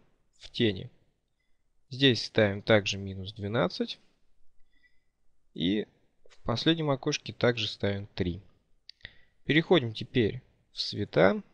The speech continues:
И выставляем в верхнем окошечке восемь, а в нижнем ставим минус девять.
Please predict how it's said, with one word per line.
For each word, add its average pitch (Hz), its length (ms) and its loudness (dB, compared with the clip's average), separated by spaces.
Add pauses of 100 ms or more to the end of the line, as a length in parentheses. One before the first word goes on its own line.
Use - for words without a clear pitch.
(960)
И 196 320 2
выставляем 127 640 4
в 107 40 -8
верхнем 110 360 0
окошечке - 640 -6 (240)
восемь, 113 540 -2 (1080)
а 101 220 0
в 117 100 -6
нижнем 127 400 -6
ставим 117 500 0 (840)
минус 117 420 -8
девять. 101 540 -6